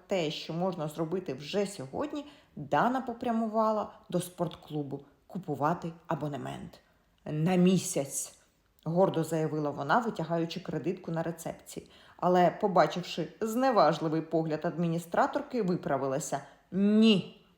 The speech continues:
на рік». «Займатися зараз будете?» — уточнила адміністраторка, підписуючи документи.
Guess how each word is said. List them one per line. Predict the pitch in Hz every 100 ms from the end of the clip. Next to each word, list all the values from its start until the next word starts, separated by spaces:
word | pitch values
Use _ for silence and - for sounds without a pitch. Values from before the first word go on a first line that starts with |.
| _ -
на | 160 170 180
рік». | 233 233 - - - _ _ _ _ _ _ _
«Займатися | 196 214 262 285 262 220 214 220
зараз | 226 220 220
будете?» — | 208 220 277 233 - - 170 -
уточнила | 180 175 170 - 180 160
адміністраторка, | 165 170 190 190 196 190 156 -
підписуючи | - 175 - 185 160 147 -
документи. | 170 180 190 151 147 -